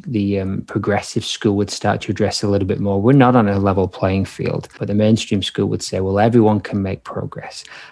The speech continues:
And what we're gonna do is we'll find out where you're at, and we're gonna help you to move forward." That is the ideal. And as we'll see, there,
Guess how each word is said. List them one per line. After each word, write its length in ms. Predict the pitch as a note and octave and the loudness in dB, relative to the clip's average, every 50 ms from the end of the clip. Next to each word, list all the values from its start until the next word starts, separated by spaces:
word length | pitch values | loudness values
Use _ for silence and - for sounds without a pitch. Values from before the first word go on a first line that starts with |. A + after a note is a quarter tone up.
| _ _ | _ _
And 140 | - G#2 G2+ | -4 -2 0
what 160 | G#2 G#2 - | 0 0 0
we're 100 | - G#2 | 0 0
gonna 220 | G2 G#2 G2 G2 F#2+ | 0 0 -2 -2 -2
do 180 | F#2 G2 G2 | -2 -2 -2
is 120 | G2 G2 G2 | -2 -2 -4
we'll 80 | F#2+ | -4
find 340 | F#2 - - A2 A#2 A#2+ A#2+ | -6 -4 0 2 4 4 4
out 80 | A#2+ A#2+ | 4 4
where 140 | A2 A2 A#2 | 4 4 4
you're 180 | A2 G2+ F#2+ | 4 4 2
at, 300 | F#2+ G2 G#2 B2 - - - - - - - | 0 -2 -4 -6 -8 -14 -18 -20 -20 -18 -8
and 100 | - G#2+ | -4 -2
we're 60 | G#2+ G#2 | 0 0
gonna 120 | G#2 G2+ | 2 0
help 340 | - - - G#2+ G#2 - - | 0 2 2 2 2 2 0
you 80 | A2+ | -2
to 140 | - - G#2+ | -2 0 -2
move 220 | G2+ G2 G2+ G2 - | -2 0 -2 -2 -4
forward." 460 | - - G#2+ G2+ G2 G2 G2 F#2+ - - - - _ _ _ _ | -4 -2 -2 0 0 0 -2 -4 -6 -10 -20 -20 _ _ _ _
That 160 | - C3+ D3+ F3 | 0 2 4 4
is 160 | E3+ D3+ - | 2 2 2
the 120 | D#3 D3+ | 4 4
ideal. 480 | C#3 B2 A2 G#2 A2+ - - - - - - - _ _ _ | 4 4 4 2 0 0 -2 -2 -8 -12 -20 -20 _ _ _
And 100 | - G#2+ | -8 -6
as 160 | G#2 G2+ - | -6 -6 -4
we'll 100 | A2 G#2 | -6 -6
see, 440 | G2 - - A2 G#2 A2 A2+ G2 - - _ _ _ | -6 -4 -2 0 2 2 2 0 -4 -12 _ _ _
there, 240 | - G2+ F#2+ F#2+ F2+ | -10 -10 -8 -8 -10